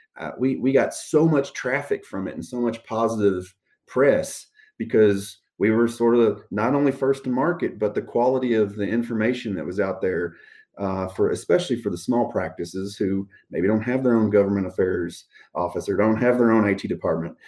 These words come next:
So much was out there in order for them to take advantage of, and then hopefully,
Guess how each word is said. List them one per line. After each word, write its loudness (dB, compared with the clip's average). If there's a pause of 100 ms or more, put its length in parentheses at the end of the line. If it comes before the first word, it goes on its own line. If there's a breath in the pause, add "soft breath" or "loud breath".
(400 loud breath)
So 0
much 2
was -2
out 4
there 2
in 0
order 0
for -6
them -2
to -4
take -2
advantage -2
of, -2 (280 soft breath)
and -2
then 2
hopefully, -2